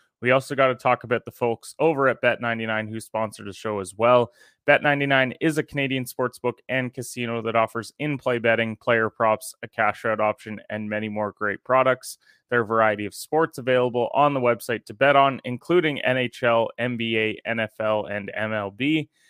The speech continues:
Bet ninety-nine works smoothly on both desktop and mobile, and their mobile app can be downloaded from the website's homepage. Depositing and withdrawing funds is hassle-free, with a number of well-known methods available to use,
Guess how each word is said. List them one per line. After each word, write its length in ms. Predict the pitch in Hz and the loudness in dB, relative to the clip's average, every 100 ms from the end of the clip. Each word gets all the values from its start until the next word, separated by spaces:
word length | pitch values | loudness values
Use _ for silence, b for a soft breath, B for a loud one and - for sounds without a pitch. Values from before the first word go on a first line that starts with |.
| _ - | _ 0
Bet 140 | 143 | 2
ninety-nine 500 | 135 135 131 127 123 | 4 2 0 -2 -2
works 240 | 120 113 - | -2 -6 -6
smoothly 440 | - 131 117 120 | -6 -4 -2 -2
on 160 | 113 110 | -2 -2
both 200 | 110 - | -6 -2
desktop 500 | 113 107 - 107 - | -4 -4 -4 -4 -4
and 140 | 101 | -4
mobile, 400 | 117 131 127 131 - | 0 0 2 -2 0
and 240 | 156 156 | 0 0
their 100 | 143 | 0
mobile 360 | 127 123 113 120 | 0 0 2 2
app 180 | 113 - | 2 0
can 240 | 135 131 | -4 -2
be 140 | 120 104 | -4 -4
downloaded 640 | 113 110 110 110 110 104 _ _ _ | -2 -2 -4 -6 -6 -8 _ _ _
from 260 | - 120 113 | -4 -2 -2
the 80 | 107 | 0
website's 640 | 110 104 - 113 101 - | 0 0 -2 -2 -2 -8
homepage. 840 | 113 107 98 - 113 104 - - _ _ _ | -8 -8 -10 -6 -4 -4 -10 -20 _ _ _
Depositing 480 | - 127 131 123 131 | -4 2 2 2 -6
and 120 | 127 | -4
withdrawing 420 | 120 - 127 113 113 | -6 -2 -2 0 -2
funds 320 | 135 143 123 | -2 -2 -4
is 140 | 117 | -4
hassle-free, 720 | 123 113 - 104 - 120 123 | 0 0 -2 -8 -4 -2 -2
with 260 | 120 - 117 | -4 -6 -4
a 80 | 110 | -2
number 320 | 123 151 151 | 0 2 0
of 140 | 113 | 0
well-known 400 | 117 117 113 113 | 0 0 0 -4
methods 400 | 113 107 113 104 | -2 -4 -6 -14
available 440 | 98 123 131 113 110 | -4 0 0 0 -4
to 140 | - | -6
use, 320 | 107 104 101 | -8 -8 -10